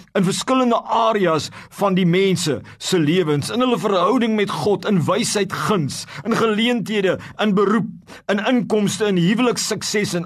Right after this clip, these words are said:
ouerskap, in materiële dinge, in vriendskap, in familie selfs. Vandag wil ek weer op 'n ander groep skrifte gaan staan en vir jou dit deurgee, dat jy dit kan verstaan en kan eet en drink.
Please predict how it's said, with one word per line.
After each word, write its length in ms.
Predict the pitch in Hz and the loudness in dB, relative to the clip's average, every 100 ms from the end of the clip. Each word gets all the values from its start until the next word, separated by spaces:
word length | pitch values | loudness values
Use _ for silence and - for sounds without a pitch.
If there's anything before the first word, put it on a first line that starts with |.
| - | -2
ouerskap, 680 | 262 233 185 - - 160 - _ _ _ 233 | 2 2 0 -4 -4 -6 -8 _ _ _ 0
in 140 | 214 | 0
materiële 680 | 214 - - 269 247 220 220 190 | 0 -4 0 0 2 2 2 0
dinge, 240 | 196 190 | 0 0
in 140 | 175 170 | 0 -2
vriendskap, 680 | - 240 220 - 214 220 202 | -2 -2 -2 -4 -6 -4 -4
in 80 | 196 | -2
familie 640 | 233 220 202 247 226 160 - - | 0 0 2 2 2 0 -4 -10
selfs. 640 | - - 185 170 139 104 - - - | -6 0 0 0 -2 -6 -14 -20 -10
Vandag 540 | - 202 233 262 151 - - | -4 0 2 2 0 -4 -8
wil 160 | - 226 | -2 0
ek 140 | 208 147 | 0 2
weer 460 | 214 247 220 165 - - | 2 2 2 0 -6 -6
op 120 | 175 | -2
'n 120 | 196 - | -2 -2
ander 220 | 240 240 - | 0 0 -2
groep 440 | 147 165 240 - - - | -2 0 0 -2 -10 -10
skrifte 800 | - - 233 226 - 175 156 131 - | -8 -4 -2 -2 0 0 0 -2 -12
gaan 220 | - 190 | -4 -2
staan 500 | 175 - - 208 190 | 0 -2 0 2 2
en 100 | 175 | 0
vir 120 | 170 190 | 0 0
jou 100 | 190 | 2
dit 200 | 175 139 | 0 0
deurgee, 760 | 202 233 185 - 226 180 120 - - - | 2 2 0 -2 0 0 -2 -8 -20 -6
dat 260 | 135 175 | -2 0
jy 100 | 170 | 2
dit 100 | 180 | 0
kan 200 | 180 175 | 0 -2
verstaan 880 | 139 160 - - 233 202 185 160 127 - - | 0 -2 -2 -2 0 2 2 2 -2 -6 -4
en 140 | 165 | 0
kan 200 | 180 175 175 | 0 -2 -2
eet 280 | 220 214 180 | 0 2 2
en 180 | 156 | 0
drink. 420 | 139 151 139 123 | 0 0 0 -2